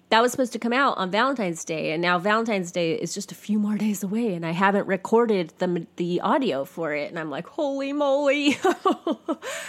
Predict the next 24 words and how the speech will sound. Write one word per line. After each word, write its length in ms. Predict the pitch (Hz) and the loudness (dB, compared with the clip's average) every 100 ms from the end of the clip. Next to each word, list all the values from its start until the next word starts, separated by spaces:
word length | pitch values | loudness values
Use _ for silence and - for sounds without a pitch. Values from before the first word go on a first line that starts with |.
| - - - - | -14 -14 -14 0
And 200 | 240 226 | 4 6
I 180 | 233 240 | 4 2
felt 380 | - 277 277 277 | 2 2 4 2
that 200 | 240 - | 0 0
creeping 400 | 233 233 220 233 | -2 0 0 0
up 160 | 277 | 0
on 140 | 247 196 | 0 0
me. 180 | 175 170 | 0 -2
So 240 | - 208 | 0 2
the 80 | 202 | 4
way 180 | 202 - | 2 4
I 220 | 220 277 | 4 4
dealt 340 | 233 226 240 151 | 2 4 4 4
with 220 | 180 - | 0 0
it 280 | 165 151 - | -2 -2 -4
is 560 | 185 175 170 170 165 - - _ _ _ _ _ _ _ - - | 0 2 2 0 -4 -12 -20 _ _ _ _ _ _ _ -14 -8
the, 560 | 175 208 202 196 190 - | -4 -2 0 0 -2 -4
the 160 | 180 185 | -6 -6
planner 480 | - 226 233 262 | 0 2 4 4
that 200 | 233 180 - | 2 0 2
I 200 | 190 220 | 2 2
use, 760 | 226 180 202 - - - - - _ - _ _ | 0 0 0 -2 -8 -12 -14 -18 _ -20 _ _
at 140 | 190 196 | 0 2
the 160 | 185 | 0